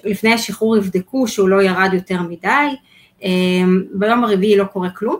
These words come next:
והחל מהיום החמישי מתחילה להיות עלייה במשקל. אז, אה, אנחנו רוצים בגיל עשרה ימים, שבועיים, שתלכו לטיפת חלב,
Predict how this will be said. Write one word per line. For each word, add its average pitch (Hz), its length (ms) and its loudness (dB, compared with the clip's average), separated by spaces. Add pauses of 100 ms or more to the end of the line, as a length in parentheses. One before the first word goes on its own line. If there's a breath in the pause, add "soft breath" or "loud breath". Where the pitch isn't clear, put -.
(120)
והחל 220 720 -2
מהיום 208 280 2
החמישי 208 540 -4
מתחילה 196 380 -2
להיות 202 240 -2
עלייה 180 280 -2
במשקל. 175 460 -8 (1200)
אז, 196 300 -2
אה, 196 460 2
אנחנו 190 240 -2
רוצים 240 300 -2
בגיל 220 240 0
עשרה 202 300 -2
ימים, 196 220 2
שבועיים, 180 460 -2 (480 loud breath)
שתלכו 208 400 -4
לטיפת 196 400 -2
חלב, 226 320 0